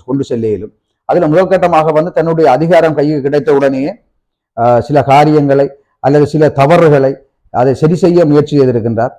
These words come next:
அதற்கு தடையாக பல நிகழ்ச்சிகள் நடந்தேறி இருக்கின்றன. ஆ, என்று, இப்ப இந்த உங்களுக்கு எல்லாருக்கும் தெரியும். இதை நான் வி-, விவரமா சொல்ல வேண்டிய தேவை ஒன்றும் இல்லை. அப்ப இன்றைக்கு நீங்க கையில ஊடகம் இருக்குது. ஆ, இன்றைக்கு நிறைய வீடியோக்கள் கிட்டத்தட்ட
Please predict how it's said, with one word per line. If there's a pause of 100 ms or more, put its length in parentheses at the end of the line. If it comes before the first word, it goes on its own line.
(200)
அதற்கு
தடையாக
பல
நிகழ்ச்சிகள்
நடந்தேறி
இருக்கின்றன. (360)
ஆ,
என்று,
இப்ப
இந்த
உங்களுக்கு
எல்லாருக்கும்
தெரியும்.
இதை
நான்
வி-, (100)
விவரமா
சொல்ல
வேண்டிய
தேவை
ஒன்றும்
இல்லை. (340)
அப்ப
இன்றைக்கு
நீங்க (180)
கையில
ஊடகம்
இருக்குது. (380)
ஆ,
இன்றைக்கு
நிறைய
வீடியோக்கள்
கிட்டத்தட்ட